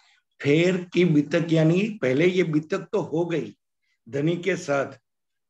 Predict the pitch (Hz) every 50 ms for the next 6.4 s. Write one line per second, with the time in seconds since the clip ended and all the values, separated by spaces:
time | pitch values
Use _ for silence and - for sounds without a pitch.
0 | _ _ _ _ 120 113 143 160 156 156 - - - - 196 190 196 202 196 196
1 | - - - - - - 170 160 175 180 165 - - - 185 175 170 165 165 165
2 | 165 202 196 185 170 165 170 185 208 - _ _ _ _ _ _ - 151 160 156
3 | - 151 156 160 170 170 165 160 196 - - 160 156 160 156 165 185 170 180 -
4 | 180 185 180 185 - _ 226 208 160 196 190 175 170 170 220 202 202 202 _ _
5 | _ _ _ _ _ _ _ _ _ 185 175 180 175 208 214 180 - - 156 175
6 | 196 - 170 156 156 139 117 101